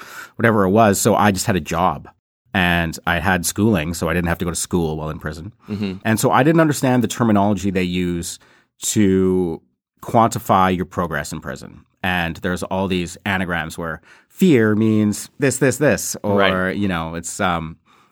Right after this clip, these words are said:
Speaker 1: it's very much a system to help people with no schooling understand, you know, the process of integrating into society. So I wrote a page, showed it to my parole officer, and they said, "Great, good job." And then I was proud of myself and went back to my cell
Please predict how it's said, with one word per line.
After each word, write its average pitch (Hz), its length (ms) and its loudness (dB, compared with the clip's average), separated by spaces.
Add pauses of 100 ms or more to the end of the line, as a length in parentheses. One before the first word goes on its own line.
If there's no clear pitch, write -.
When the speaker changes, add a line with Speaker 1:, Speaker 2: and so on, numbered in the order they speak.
Speaker 1:
it's 104 120 -8
very 123 180 4
much 123 180 2
a 117 40 -4
system 110 340 -2
to 92 120 -4
help 90 180 -4
people 92 280 -4
with 82 160 -6
no 92 160 2
schooling 87 540 -2 (420)
understand, 87 920 0 (680)
you 85 380 -6
know, 82 120 -4
the 82 100 -6
process 85 480 -2
of 85 80 -6
integrating 82 480 -6
into 78 280 -8
society. 73 520 -6 (500)
So 120 200 2
I 120 140 4
wrote 123 200 8
a 113 40 2
page, 98 580 2 (340)
showed 127 180 2
it 107 60 -2
to - 60 0
my 110 80 4
parole 104 220 0
officer, 92 260 -2
and 101 100 2
they 95 60 -2
said, 80 220 -6
"Great, 76 400 -10 (420)
good 110 160 0
job." 64 300 -8 (640)
And 104 180 4
then 101 360 4 (120)
I 90 100 -2
was 85 140 -6
proud 87 240 -2
of 85 60 -4
myself 90 380 -2
and 90 100 -4
went 85 120 -4
back - 160 0
to - 80 -4
my 85 100 -4
cell 87 480 -2